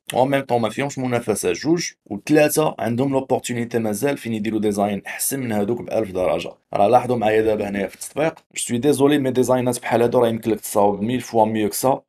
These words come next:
لان فريمون ديزاينات عندهم سامبل بزاف. وتخيل معايا الريفيوز بحال هذا تسعود وسبعين في الريفيوز، راه يكون تقريبا باع واحد ثلاثمية تيشيرت ولا شي حاجه باش قدر يجيب تسعود وسبعين ديال ريفيوز في التوتال. وشوف الثمن ديالو ستاش فاصلة واحد وتسعين.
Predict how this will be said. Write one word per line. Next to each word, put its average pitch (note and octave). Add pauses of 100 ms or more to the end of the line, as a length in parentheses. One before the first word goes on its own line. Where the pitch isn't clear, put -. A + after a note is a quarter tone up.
لان G2
فريمون A#2
ديزاينات G#2+
عندهم G2+
سامبل G#2+
بزاف. C3
وتخيل A2+
معايا G2
الريفيوز G2
بحال G#2
هذا G2+
تسعود G2
وسبعين G2
في -
الريفيوز، G2+
راه G2
يكون F#2+
تقريبا G2
باع G2+
واحد F2+ (240)
ثلاثمية A#2
تيشيرت G#2
ولا G2+
شي G2
حاجه G#2+
باش A2
قدر G#2+
يجيب G#2+ (160)
تسعود G#2
وسبعين G2+
ديال G2+
ريفيوز F#2+
في -
التوتال. - (200)
وشوف C#3
الثمن A#2+
ديالو G#2+
ستاش -
فاصلة G2
واحد F#2
وتسعين. B1+